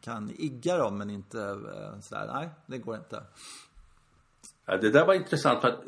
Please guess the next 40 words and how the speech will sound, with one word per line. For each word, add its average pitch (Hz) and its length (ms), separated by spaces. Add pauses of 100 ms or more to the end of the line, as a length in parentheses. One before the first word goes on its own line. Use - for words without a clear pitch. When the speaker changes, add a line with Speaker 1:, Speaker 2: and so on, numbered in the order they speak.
(340)
Speaker 2:
jag 120 240
kommer 165 160
att 160 60
tänka 143 200
på 120 160
en, 117 280
eh, - 380
spelare 101 380
som - 140
heter 101 200 (260)
Tony 110 320
Lima 143 640
som 147 180
Speaker 1:
Mm. 165 120
Speaker 2:
dog - 140
i 101 40
en - 100
flygkrasch. 147 420
Speaker 1:
Jo, 104 60
ja. - 60
Speaker 2:
Och - 80
sen, 107 180
Speaker 1:
Ja. 107 140
Speaker 2:
ja, 123 260
ja. 135 160 (400)
Och 123 100
han, 135 360
han 120 340
skrev 113 240
en 98 120
bok 90 200
som - 80 (120)
heter - 140 (180)
Champagnegolf. 101 880 (360)
Och 110 80
det 110 60
var 139 100
lite, 147 160
alltså, 110 160 (100)
att 117 100